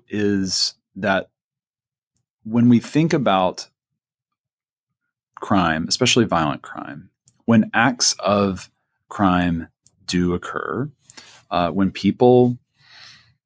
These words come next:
are hurt by other people, it seems to me that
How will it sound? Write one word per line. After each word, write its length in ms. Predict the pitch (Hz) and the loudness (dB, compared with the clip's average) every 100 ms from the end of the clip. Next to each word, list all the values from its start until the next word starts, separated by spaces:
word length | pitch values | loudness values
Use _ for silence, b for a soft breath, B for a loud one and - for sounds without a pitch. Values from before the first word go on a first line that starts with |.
| - - | -6 -2
are 120 | 117 | 0
hurt 460 | - 104 - - _ _ _ _ _ _ _ _ _ | 2 2 0 -10 _ _ _ _ _ _ _ _ _
by 140 | 98 87 | -2 -2
other 220 | 82 78 | -4 -8
people, 500 | - 76 - 147 - _ _ _ _ _ _ _ _ _ _ _ _ _ - B B B B B B B B B _ _ _ _ _ _ _ _ _ _ | -10 -12 -8 -10 -12 _ _ _ _ _ _ _ _ _ _ _ _ _ -20 B B B B B B B B B _ _ _ _ _ _ _ _ _ _
it 100 | 117 | -6
seems 300 | - 175 180 | 2 4 4
to 80 | 147 | 2
me 220 | 131 127 | 4 4
that 320 | 120 107 98 | 4 2 0